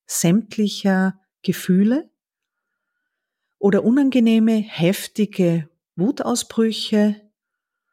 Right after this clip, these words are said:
Und das letzte Kriterium, die in vorübergehend belastenden Situationen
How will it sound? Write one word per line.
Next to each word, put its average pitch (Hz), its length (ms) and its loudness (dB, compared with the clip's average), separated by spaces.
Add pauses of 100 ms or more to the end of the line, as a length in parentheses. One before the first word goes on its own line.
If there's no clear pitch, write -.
(760)
Und 190 160 -4
das 196 100 -2
letzte 208 360 0
Kriterium, 214 760 0
die 190 540 -2
in 196 160 0
vorübergehend 202 760 0
belastenden 233 1160 -4 (180)
Situationen 196 1300 0